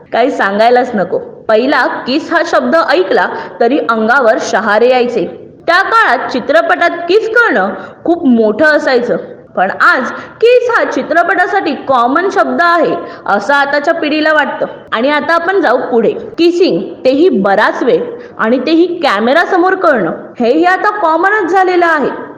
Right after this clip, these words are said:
आजच्या युवा पिढीला चित्रपटगृहात खेचण्यासाठी हा फॉर्म्युला आहे. तर ही किसिंग नुकत्याच प्रदर्शित झालेल्या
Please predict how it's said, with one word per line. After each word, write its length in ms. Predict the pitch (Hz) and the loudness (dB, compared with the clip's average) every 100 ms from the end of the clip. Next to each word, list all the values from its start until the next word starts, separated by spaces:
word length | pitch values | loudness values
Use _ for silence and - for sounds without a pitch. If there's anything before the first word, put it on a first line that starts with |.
| - | -8
आजच्या 280 | 202 - 330 | -8 0 2
युवा 320 | 302 240 302 | 2 2 0
पिढीला 400 | 370 403 403 262 185 - | 2 2 2 2 -2 -4
चित्रपटगृहात 800 | 214 226 294 269 294 262 359 349 359 | -6 -2 0 0 0 0 2 0 -2
खेचण्यासाठी 680 | 277 208 285 381 330 453 190 - - - | -4 -2 0 0 0 -2 -2 -2 -6 -4
हा 100 | 349 440 466 | 2 2 2
फॉर्म्युला 400 | 349 277 277 240 | 0 0 0 0
आहे. 240 | 175 196 - - - - _ 202 | 0 -4 -8 -14 -20 -20 _ -4
तर 120 | 185 | -2
ही 140 | 220 | -2
किसिंग 500 | 247 226 240 339 226 233 - - | -4 -6 -2 -2 -2 -4 -12 -2
नुकत्याच 520 | 254 285 254 480 466 | 0 0 0 0 0
प्रदर्शित 440 | 440 392 381 392 381 | 0 0 0 0 0
झालेल्या 480 | 320 392 370 240 | 2 2 2 0